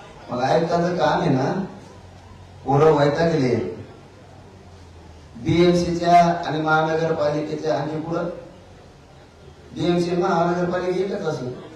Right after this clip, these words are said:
सीएसटी. बीएमसी च्या समोरचे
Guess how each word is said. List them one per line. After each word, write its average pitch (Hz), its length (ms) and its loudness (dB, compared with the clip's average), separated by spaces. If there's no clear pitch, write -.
सीएसटी. 135 760 -4
बीएमसी 160 480 0
च्या 170 160 -2
समोरचे 165 580 2